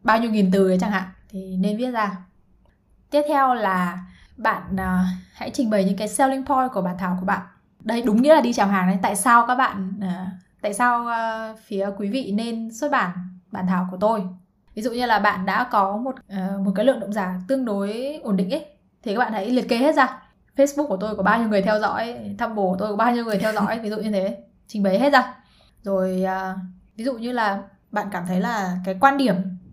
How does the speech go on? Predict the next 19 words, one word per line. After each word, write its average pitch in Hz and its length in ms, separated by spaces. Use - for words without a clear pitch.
ở 190 140
trong 226 200
tác 285 140
phẩm 226 140
của 180 60
bạn 190 200
ấy, 220 100
nó 185 340
có, 208 680
nó 202 100
có 214 120
điểm 254 180
mạnh 185 160
gì, 185 180
ví 202 60
dụ 233 100
nó 196 140
đang, 226 460
ờ, 220 220